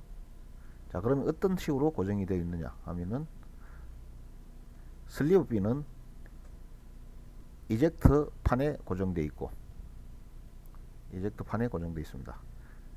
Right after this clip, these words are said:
이젝트 판에 고정되어 있고 이 고정되어 있는 코어 핀은 고정측 설치판에 고정이 되어 있습니다.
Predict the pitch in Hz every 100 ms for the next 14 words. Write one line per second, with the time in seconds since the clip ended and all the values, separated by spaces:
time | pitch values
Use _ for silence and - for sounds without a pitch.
0 | - - - 127 - 120 120 113 98 85
1 | 85 80 78 - 127 156 - - - -
2 | - - - - - - 139 139 120 -
3 | 143 165 143 110 107 92 - - - 104
4 | - 107 104 147 185 - - - - -
5 | - - - - 143 185 175 - 180 -
6 | - - - 139 - 127 160 - - -
7 | - - - - - - - - 87 87
8 | 82 65 - 69 60 -